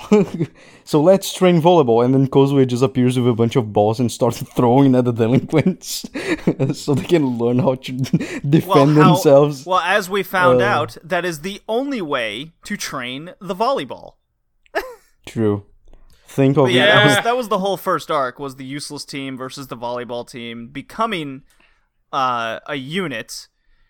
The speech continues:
Speaker 2: Kozue becoming the team captain, Midori, rich girl, comes in, I do, I do get a kick out of the part where she, uh, she sets him up, she sets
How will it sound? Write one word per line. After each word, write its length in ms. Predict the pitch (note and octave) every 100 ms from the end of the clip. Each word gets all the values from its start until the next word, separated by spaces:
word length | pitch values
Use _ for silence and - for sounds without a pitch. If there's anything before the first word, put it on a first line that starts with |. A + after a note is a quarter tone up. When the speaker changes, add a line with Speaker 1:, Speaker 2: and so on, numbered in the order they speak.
| _ _ -
Speaker 2:
Kozue 840 | F3+ F3 E3+ E3 D3+ D3 D3 C#3 -
becoming 460 | D3 C#3 D#3+ D3+ C#3+
the 60 | C3
team 260 | D3+ C3+
captain, 500 | C#3 A#2+ A#2 B2+ B2
Midori, 600 | E3+ G3+ F3+ D#3+ D#3 D3+ C#3
rich 240 | D3+ -
girl, 220 | - C#3+ C3+
comes 320 | D3+ C3 A#2+
in, 280 | B2+ B2+ - _ - -
I 80 | E3+
do, 260 | D3+ F#3 F3
I 120 | D#3
do 140 | E3+
get 120 | D#3+ C#3+
a 60 |
kick 220 | - C#3+
out 140 | C#3 B2+
of 60 |
the 80 | A#2
part 340 | - C3 B2 C3
where 400 | A#2+ A#2 A2+ - _ _
she, 400 | - - F3 D#3 - C3+
uh, 40 | - _ D3 _ _
she 220 | D#3+ - D3
sets 340 | - A3 -
him 140 | C4+
up, 260 | D3 D3 - - - _ _ _ _
she 160 | - D#3+
sets 500 | - B3 - -